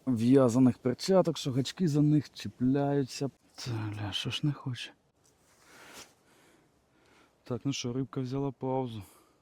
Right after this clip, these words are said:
Відійшла погано, забув я сьогодні. О, о,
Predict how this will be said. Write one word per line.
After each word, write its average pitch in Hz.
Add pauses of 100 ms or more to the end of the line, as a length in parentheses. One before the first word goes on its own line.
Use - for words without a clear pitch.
(4000)
Відійшла 120
погано, 117
забув 113
я 113
сьогодні. 110
О, 156
о, 156